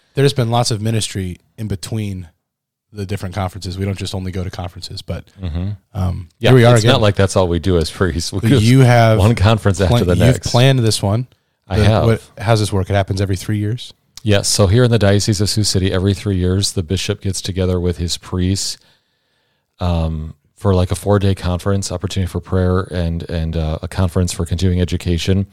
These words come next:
Speaker 2: The next year, we do our annual, uh, retreat, and then the third year, we take off. Um, and that just simply means we're not gathering together for four or five straight days, but we're always meeting together quarterly,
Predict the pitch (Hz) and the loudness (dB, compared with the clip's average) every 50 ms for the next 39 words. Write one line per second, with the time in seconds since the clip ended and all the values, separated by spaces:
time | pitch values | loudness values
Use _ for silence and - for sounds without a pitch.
0 | _ _ _ _ _ _ _ _ _ _ - - 104 92 101 95 - - - 104 | _ _ _ _ _ _ _ _ _ _ -6 -4 0 2 2 2 0 -2 0 0
1 | 98 95 90 98 92 98 98 92 90 85 90 - 98 95 90 92 92 87 85 85 | 0 2 2 0 2 2 4 4 4 4 2 2 2 0 0 0 0 0 0 0
2 | 85 87 - - 80 80 80 78 78 85 82 - - - 92 90 95 92 107 - | 0 0 -2 -4 -6 -4 -4 -4 -4 -4 -4 -4 -4 -2 0 2 2 2 0 -2
3 | - - _ _ _ _ _ _ _ _ _ _ _ _ - 92 98 95 87 85 | -6 -16 _ _ _ _ _ _ _ _ _ _ _ _ -4 -2 -2 -2 -2 -2
4 | - 113 107 104 90 90 92 90 90 90 82 - - 87 85 - 90 85 82 82 | 0 2 2 2 2 0 -2 0 0 -2 -2 -2 -2 -2 -2 0 0 0 0 0
5 | 85 - - _ _ _ _ _ _ _ _ _ _ _ - 104 92 90 85 82 | -2 -8 -14 _ _ _ _ _ _ _ _ _ _ _ -6 -4 -2 0 0 -2
6 | 85 87 90 - _ _ _ _ _ _ _ _ _ _ - 123 123 117 - 120 | -2 -6 -10 -14 _ _ _ _ _ _ _ _ _ _ -12 -10 -10 -8 -4 0
7 | 117 117 - - 113 - - 120 95 107 101 101 101 92 85 95 95 95 101 98 | 0 2 2 2 0 2 0 0 0 2 2 2 0 0 0 -2 0 0 0 -2
8 | 95 - 92 92 92 90 - - 92 90 92 85 - - 87 - - 95 90 85 | 0 0 0 2 2 0 0 -2 0 0 0 0 -2 -4 -8 -4 -2 0 0 0
9 | 78 - 87 85 82 - - - 92 85 87 82 92 85 78 80 78 - - 98 | 0 -2 -2 -2 -2 -4 -4 -4 -4 -6 -4 -2 -2 -2 -2 -4 -6 -4 -4 -2
10 | 98 98 98 104 104 107 101 - 98 98 92 92 85 90 82 92 87 87 87 - | 0 2 4 4 4 2 2 0 -2 -2 -2 -2 -4 -4 -6 -4 -4 -4 -6 -8
11 | - - 101 95 95 92 92 95 92 90 90 87 - | -4 -4 -2 -2 0 -2 -2 0 0 0 0 -2 -4